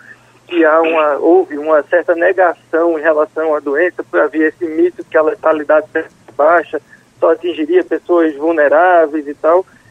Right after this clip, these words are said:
e a gente tá vendo que não é bem assim. Então, esse temor que você tem, Andrade, é o temor que muita gente tem de sair e trazer essa doença pra dentro de casa. E a gente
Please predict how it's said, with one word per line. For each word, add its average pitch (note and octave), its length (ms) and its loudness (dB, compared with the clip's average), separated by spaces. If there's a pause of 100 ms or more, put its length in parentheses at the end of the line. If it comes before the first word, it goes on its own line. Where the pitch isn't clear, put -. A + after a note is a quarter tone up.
e F3+ 60 2
a F3 60 2
gente F#3 180 0
tá F3+ 100 0
vendo F#3 220 0
que F#3 140 -8
não F3+ 140 0
é F3 120 2
bem F3+ 220 -2
assim. D3 340 -8 (460)
Então, G3+ 340 -2
esse - 160 0 (160)
temor G3 380 2
que - 60 -12
você F#3 280 2
tem, F#3 220 -2
Andrade, D#3+ 320 0
é - 20 4
o E3+ 60 -4
temor G3 320 0
que G3+ 120 -16
muita A#3+ 360 0
gente A3 280 -2
tem F3+ 360 -2 (540)
de G#3+ 280 -6
sair A#3+ 560 0
e B3 100 -10
trazer A3 360 0
essa A3+ 240 0
doença G#3 360 0
pra G#3+ 160 0
dentro A3 260 -4
de A3+ 80 -12
casa. D#3+ 520 2
E A#3+ 220 -4
a A3 80 2
gente A3+ 420 -6